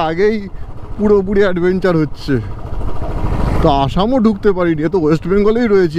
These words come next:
এখনো। এটাই এই অবস্থা। আহা, পুরো পাঁক, পুরো ক্ষীর, ক্ষীর, পাঁক বলা ভুল, ক্ষীর। বাহ, শুধুমাত্র এসে আমাকে পাঁকের মধ্যে পা নামানো করিস না, সেটাই করাবে মনে হচ্ছে, সেটাই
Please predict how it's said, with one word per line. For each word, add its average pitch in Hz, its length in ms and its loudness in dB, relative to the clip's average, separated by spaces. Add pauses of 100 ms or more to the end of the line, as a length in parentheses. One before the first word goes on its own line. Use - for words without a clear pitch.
এখনো। 123 260 -4 (720)
এটাই 220 200 2 (120)
এই 214 60 0 (100)
অবস্থা। 180 280 0 (200)
আহা, 131 200 -2 (120)
পুরো 175 180 0 (200)
পাঁক, 165 300 2 (160)
পুরো 196 160 0 (140)
ক্ষীর, 226 420 2 (140)
ক্ষীর, 175 340 0 (360)
পাঁক 151 180 2 (120)
বলা 185 240 2
ভুল, 135 140 -2 (140)
ক্ষীর। 156 360 2 (1300)
বাহ, 151 160 2 (1500)
শুধুমাত্র 175 440 0 (160)
এসে 175 220 -2
আমাকে 196 180 -2 (120)
পাঁকের 180 360 0
মধ্যে 202 180 0 (120)
পা 170 100 0 (120)
নামানো 196 280 0 (100)
করিস 202 220 2 (100)
না, 240 60 2 (120)
সেটাই 180 240 2 (100)
করাবে 131 240 0 (100)
মনে 123 180 -2
হচ্ছে, 120 280 -6 (600)
সেটাই 208 320 4